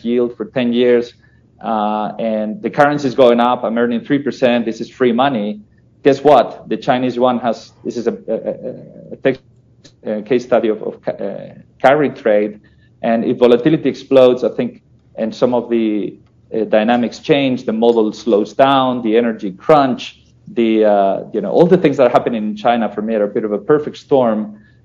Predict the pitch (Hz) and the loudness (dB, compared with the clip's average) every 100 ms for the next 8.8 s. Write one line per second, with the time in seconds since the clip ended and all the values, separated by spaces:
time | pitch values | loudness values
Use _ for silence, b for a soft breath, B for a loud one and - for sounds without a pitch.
0 | _ 120 120 120 143 143 - 127 117 120 | _ 0 2 4 4 4 2 0 2 2
1 | 131 123 - 113 - 120 107 107 104 - | 2 0 -4 -10 -4 -4 0 2 2 -2
2 | 107 107 104 101 113 - 101 - 98 - | 0 0 0 -2 -4 -8 -10 -4 -6 -4
3 | 101 98 95 - _ _ _ _ - 202 | -4 -4 -8 -14 _ _ _ _ -6 -4
4 | - 190 - - 104 95 90 104 - 107 | -4 -6 -8 -6 -4 -4 0 0 0 -8
5 | - 98 98 - 110 104 104 - 160 - | -12 -12 -14 -10 -10 -8 -10 0 0 2
6 | 131 120 120 117 107 - - - 135 131 | 2 4 4 -2 -6 -10 -2 0 0 2
7 | 113 107 - b b _ _ 110 107 107 | 2 0 -10 b b _ _ -4 -4 -4
8 | - 107 110 113 131 127 117 - | -4 -6 2 2 2 0 0 -6